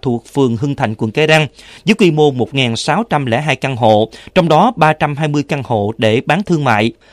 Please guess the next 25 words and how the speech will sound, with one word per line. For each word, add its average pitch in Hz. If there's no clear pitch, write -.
chín 226
trăm 175
sáu 190
mươi 226
hai 151
căn 147
hộ 117
để 117
bán 160
nhà 143
ở 110
xã 170
hội 113
và 147
ba 185
trăm 175
hai 180
mươi 170
căn 151
hộ 110
để 117
cho 139
thuê 143
và 117
cho 123